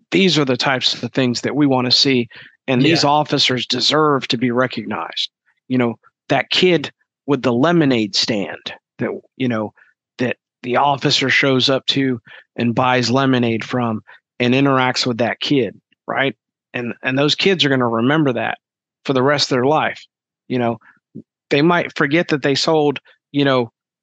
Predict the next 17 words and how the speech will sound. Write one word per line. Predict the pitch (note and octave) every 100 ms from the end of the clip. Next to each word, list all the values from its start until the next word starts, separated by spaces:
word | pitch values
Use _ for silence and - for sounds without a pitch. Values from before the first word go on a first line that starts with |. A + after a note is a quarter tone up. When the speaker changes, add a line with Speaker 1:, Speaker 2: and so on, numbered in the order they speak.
| -
Speaker 1:
uh, | C#3 B2+ A#2+
how | A#2+ E3+
much | E3+ D3+
they | D3+ C3
sold, | - F#3 F#3 D3 B2+ _ _ _ _ _ _
you | D#3+
know, | C#3+ C3+
but | B2+ C#3
they're | E3
gonna | D#3+
remember | C#3 D3 D3+ C#3+
that | B2 A#2
that | C#3+ B2+
cop | - D#3+ C#3+
took | - C#3+ -
the | B2
time | D3+ D3 C3 A#2